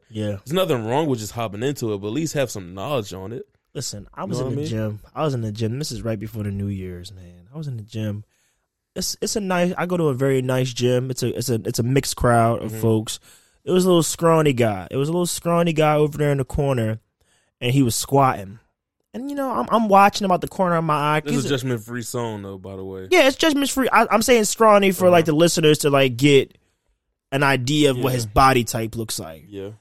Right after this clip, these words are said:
Speaker 1: But I'm watching him out the corner of my eye 'cause I feel like something he's about to do isn't gonna be safe.
Speaker 2: Mm-hmm.
Speaker 1: So he puts on the two forty-fives, one on each side. Okay, that's normal. That's like, what, one thirty-five, one forty? That's
Speaker 2: Mm-hmm.
Speaker 1: okay. Then he gets to two on each side. And I'm like, "All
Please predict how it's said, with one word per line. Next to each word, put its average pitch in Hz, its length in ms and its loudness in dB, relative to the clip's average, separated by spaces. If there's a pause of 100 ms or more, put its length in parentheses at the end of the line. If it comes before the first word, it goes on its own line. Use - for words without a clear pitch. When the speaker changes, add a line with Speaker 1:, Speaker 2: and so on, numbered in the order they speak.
(100)
Speaker 1:
But 262 100 0
I'm 311 160 4
watching 277 340 6
him 233 80 4
out 208 100 4
the 170 60 0
corner 208 380 4
of 175 80 2
my 160 400 6
eye 135 60 6
'cause 147 140 2
I 269 100 4
feel 311 240 -2
like 262 180 4
something 320 260 2
he's 262 80 6
about 240 180 4
to 214 60 0
do 202 220 6
isn't 175 180 4
gonna 175 200 4
be 113 80 -2
safe. - 580 -4
Speaker 2:
Mm-hmm. 110 100 -20 (380)
Speaker 1:
So 196 120 2
he 240 140 6
puts 247 320 6
on 220 200 4
the 175 80 4
two 202 260 2
forty-fives, 156 760 2
one 160 180 0
on 143 120 2
each 143 140 0
side. 135 240 2
Okay, 185 160 -2
that's 208 180 0
normal. 139 380 4
That's 143 160 -4
like, 165 120 0
what, 123 220 0
one 151 220 -2
thirty-five, 175 500 0
one 170 140 0
forty? 175 340 2
That's 175 300 -6
Speaker 2:
Mm-hmm. 113 80 -18 (140)
Speaker 1:
okay. 156 400 2 (720)
Then 453 100 2
he 403 60 4
gets 330 160 4
to 143 100 -4
two - 480 4 (580)
on 156 120 2
each 143 160 -2
side. 123 340 2
And 139 80 -2
I'm 143 120 -4
like, 101 160 -8
"All 123 100 -6